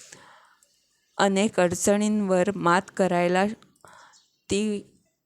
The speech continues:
व्यक्ती तुम्हाला मदत करेल, असंही असू शकतं. आणि हे कार्ड सांगतंय की कोणीतरी व्यक्ती तुमच्या आयुष्यात अशी आहे की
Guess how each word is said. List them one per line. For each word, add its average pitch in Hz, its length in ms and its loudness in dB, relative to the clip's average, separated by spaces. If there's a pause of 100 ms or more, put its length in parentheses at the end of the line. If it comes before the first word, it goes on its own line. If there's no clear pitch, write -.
(180)
व्यक्ती 160 400 0
तुम्हाला 190 440 -2
मदत 180 480 -2
करेल, 151 320 -4 (280)
असंही 208 400 4
असू 175 280 2
शकतं. 143 480 -4 (640)
आणि 196 180 -2
हे 214 300 2
कार्ड 214 320 -2
सांगतंय 175 640 0
की 202 240 -2
कोणीतरी 202 720 2
व्यक्ती 175 580 0 (180)
तुमच्या 180 380 0
आयुष्यात 170 600 2
अशी 180 260 0
आहे 160 440 -2 (840)
की 214 360 0